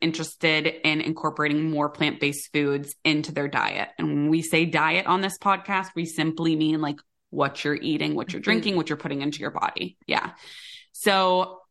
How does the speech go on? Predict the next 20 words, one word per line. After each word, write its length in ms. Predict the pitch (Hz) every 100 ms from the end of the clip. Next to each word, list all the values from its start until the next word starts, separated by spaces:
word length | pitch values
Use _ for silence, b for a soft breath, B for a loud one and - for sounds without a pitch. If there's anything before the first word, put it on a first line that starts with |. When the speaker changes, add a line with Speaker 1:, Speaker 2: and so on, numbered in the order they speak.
| _
Speaker 1:
I 160 | 190 190
just 160 | 190
thought 140 | 190 170
that 80 | 190
was 120 | 175
a 40 |
really 200 | 175 165
cool 200 | 165 165
stat 360 | 160 - 156 -
to 60 |
hear 280 | 170 214 190
because 480 | 175 160 180 156 - _ _ _ -
Jenna 240 | 175 156 160
and 200 | 156 156
I, 160 | 147 156
we 100 | 170
both 260 | 196 180
eat 140 | 156 -
meat, 380 | 147 180 -
correct? 560 | - 147 160 208 - -